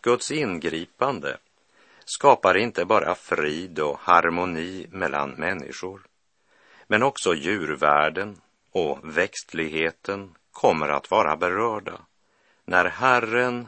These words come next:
beskyddar både mot lekamliga och andliga fiender. När djävulens, världens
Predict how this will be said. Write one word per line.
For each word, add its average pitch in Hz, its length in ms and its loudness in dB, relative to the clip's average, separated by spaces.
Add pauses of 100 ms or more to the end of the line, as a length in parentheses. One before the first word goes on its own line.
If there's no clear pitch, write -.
(140)
beskyddar 78 920 -6 (400)
både 87 220 2
mot 80 260 -4
lekamliga 80 1000 -2
och - 220 -10
andliga 80 600 -2
fiender. 87 680 -10 (960)
När 92 140 2
djävulens, 90 960 0 (160)
världens 85 960 2